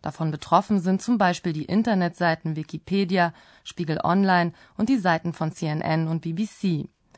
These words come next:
Mit Proxy-Tools wie Freegate, Garten oder Tor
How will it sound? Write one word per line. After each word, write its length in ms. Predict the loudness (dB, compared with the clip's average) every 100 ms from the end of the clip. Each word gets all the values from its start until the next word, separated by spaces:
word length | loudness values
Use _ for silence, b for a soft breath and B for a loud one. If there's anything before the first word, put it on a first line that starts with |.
| b b b b
Mit 180 | -12 -8
Proxy-Tools 760 | 2 2 2 -4 -4 -2 -4 -4
wie 100 | -10
Freegate, 580 | -4 -2 0 -2 -2 -6
Garten 400 | -2 -2 -2 -4
oder 280 | -4 -6 -6
Tor 360 | 0 2 2